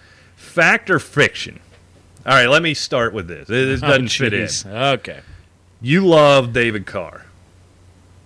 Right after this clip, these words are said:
Speaker 1: You love Latavius Murray.
Speaker 2: You mean Derek Carr?
Speaker 1: Or Derek Carr.
Speaker 2: Okay.
Speaker 1: Yeah, I'm thinking of his brother. Nobody loves David Carr.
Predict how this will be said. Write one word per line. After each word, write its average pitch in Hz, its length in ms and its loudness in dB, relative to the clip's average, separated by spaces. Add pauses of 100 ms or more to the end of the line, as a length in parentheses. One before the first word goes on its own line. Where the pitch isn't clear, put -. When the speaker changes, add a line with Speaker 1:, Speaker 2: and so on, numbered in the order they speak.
(420)
Speaker 1:
You 143 240 0
love 135 320 2
Latavius 104 640 -4
Murray. 95 220 -10
Speaker 2:
You 113 160 -6
mean - 20 -10
Derek 123 380 -2
Carr? 160 240 -2
Speaker 1:
Or 110 40 0
Derek 107 380 0
Carr. 120 280 -2
Speaker 2:
Okay. 104 200 -8
Speaker 1:
Yeah, 104 100 0
I'm 110 140 -4
thinking 110 220 -6
of 92 80 -12
his 87 100 -10
brother. 90 540 -8
Nobody 113 400 2
loves 85 200 -6
David 87 380 0
Carr. 78 320 -14